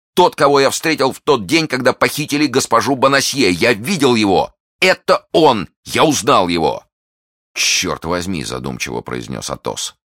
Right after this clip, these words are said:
«На коней, господа! На коней! Поедем за ним, и мы его догоним!» «Мой милый», — заметил Арамис, —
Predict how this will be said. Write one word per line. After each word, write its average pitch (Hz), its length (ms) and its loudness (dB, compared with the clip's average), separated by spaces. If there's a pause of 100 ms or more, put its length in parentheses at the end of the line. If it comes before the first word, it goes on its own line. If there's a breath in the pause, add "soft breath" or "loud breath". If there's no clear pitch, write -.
(540)
«На 113 160 2
коней, 135 320 2
господа! 107 560 2 (160)
На 156 200 2
коней! 156 400 2
Поедем 139 400 2
за 131 120 2
ним, 156 160 0
и 147 180 0
мы 147 160 2
его 131 260 4
догоним!» 113 760 0 (380)
«Мой 73 220 -2
милый», — 76 480 -2 (280)
заметил 65 440 -6
Арамис, — 60 400 -6